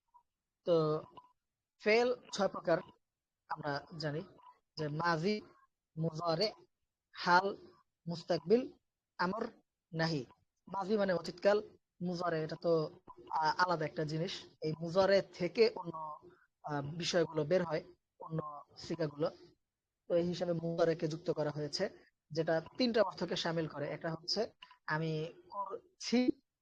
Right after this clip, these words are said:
আমি করি, আর একটা আমি করব। তিনটা অর্থকে শামিল করে মুজারে। যাক, এরপরে হাল মানে বর্তমান, আর মুস্তাকবিল ভবিষ্যৎ,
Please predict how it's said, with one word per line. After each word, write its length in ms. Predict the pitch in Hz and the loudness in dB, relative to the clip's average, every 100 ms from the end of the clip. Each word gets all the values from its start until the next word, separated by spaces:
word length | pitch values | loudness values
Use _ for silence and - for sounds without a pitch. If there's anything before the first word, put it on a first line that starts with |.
| _ - | _ -4
আমি 200 | 160 160 | -4 -4
করি, 640 | - 165 156 156 240 277 - - _ - | -8 -8 -6 -2 0 0 -6 -20 _ -6
আর 140 | 160 165 | -2 -2
একটা 380 | 160 _ 233 247 _ _ - | -6 _ -6 -6 _ _ -6
আমি 180 | 160 | -6
করব। 480 | 160 165 151 143 165 - _ _ _ - | -4 -8 -10 -8 -10 -12 _ _ _ -6
তিনটা 220 | 214 190 | 0 0
অর্থকে 300 | 160 165 160 | 0 -2 -4
শামিল 260 | 175 165 160 | -4 -6 -2
করে 160 | 147 | -2
মুজারে। 320 | 143 139 131 123 _ _ _ - | -2 -6 -8 -10 _ _ _ -6
যাক, 160 | 156 - _ _ _ - | -6 -6 _ _ _ -6
এরপরে 300 | 196 190 196 | -4 0 -2
হাল 460 | 180 180 180 185 190 _ _ _ - | 0 4 6 6 2 _ _ _ -14
মানে 280 | 160 160 151 | -6 -4 -4
বর্তমান, 460 | 156 175 - 180 220 - _ _ - | -4 -8 -6 -6 -6 -10 _ _ -6
আর 200 | 151 156 | -4 -4
মুস্তাকবিল 560 | 190 - 160 156 240 269 _ _ - | -8 -4 -4 2 0 0 _ _ -10
ভবিষ্যৎ, 600 | 147 175 175 - 139 - | -10 -8 -4 -4 -4 -10